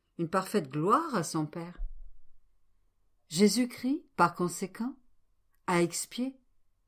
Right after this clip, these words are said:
prié et éprouvé dans son cœur l'état de chaque âme, sans jamais cesser de prier. Quel que soit l'état d'âme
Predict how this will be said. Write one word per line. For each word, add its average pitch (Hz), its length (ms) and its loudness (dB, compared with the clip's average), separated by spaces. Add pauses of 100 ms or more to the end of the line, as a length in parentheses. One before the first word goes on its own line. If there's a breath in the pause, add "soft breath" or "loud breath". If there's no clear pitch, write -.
prié 208 500 4 (540)
et 196 120 10
éprouvé 247 440 4
dans 175 140 6
son 175 240 -2
cœur 269 400 0 (680)
l'état 214 480 8
de 175 120 2
chaque - 360 -4
âme, 196 380 -2 (840)
sans 190 220 2
jamais 185 300 4
cesser 262 600 -2
de 139 140 -2
prier. 147 440 -12 (1080)
Quel 180 200 4
que 196 120 0
soit 180 260 2
l'état 170 320 4
d'âme 180 540 4